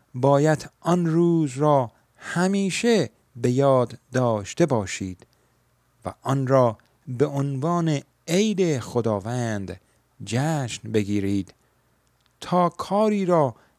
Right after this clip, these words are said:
که من برای شما کرده ام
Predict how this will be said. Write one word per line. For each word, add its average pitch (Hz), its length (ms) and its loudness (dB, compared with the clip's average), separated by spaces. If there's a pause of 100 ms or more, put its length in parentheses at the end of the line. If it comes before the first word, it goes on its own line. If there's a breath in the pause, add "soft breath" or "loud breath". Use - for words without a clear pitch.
که 160 160 -4
من 170 400 0 (240)
برای 135 640 2
شما 117 460 -2
کرده 104 460 -4
ام 120 460 -4